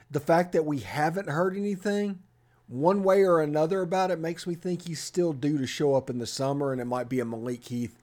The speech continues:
type situation for him. Well, so we'll see exactly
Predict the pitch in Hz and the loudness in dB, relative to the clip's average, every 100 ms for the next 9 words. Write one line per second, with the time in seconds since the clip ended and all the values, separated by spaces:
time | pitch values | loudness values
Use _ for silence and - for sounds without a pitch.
0 | _ _ _ 139 135 113 - 135 - 113 | _ _ _ 0 0 0 -4 -4 -2 -2
1 | 113 110 - 104 113 98 104 143 147 196 | 0 -2 -6 -8 -6 -6 -4 -4 0 0
2 | 175 220 214 - 277 226 151 170 190 190 | 6 6 6 2 0 -2 0 2 2 2
3 | 175 160 | 0 -2